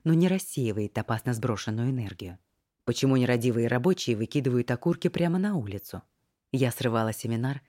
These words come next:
удерживая образ наивной дурочки. Грань, только бы эта маска ко мне не прилипла.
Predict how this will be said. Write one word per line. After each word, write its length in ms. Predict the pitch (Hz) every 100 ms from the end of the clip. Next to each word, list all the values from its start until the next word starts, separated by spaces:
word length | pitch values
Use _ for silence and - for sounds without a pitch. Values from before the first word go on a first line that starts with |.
| -
удерживая 560 | 143 147 185 151 147 -
образ 400 | 165 143 143 151
наивной 380 | 147 131 143
дурочки. 520 | 120 101 101 - 95 - _ _ _ _ _ -
Грань, 540 | 143 131 131 107 107 -
только 260 | 160 139 139
бы 140 | 156
эта 160 | 147 143
маска 320 | 160 - 165
ко 120 | 160
мне 140 | 143
не 140 | 139 147
прилипла. 520 | 180 151 117 -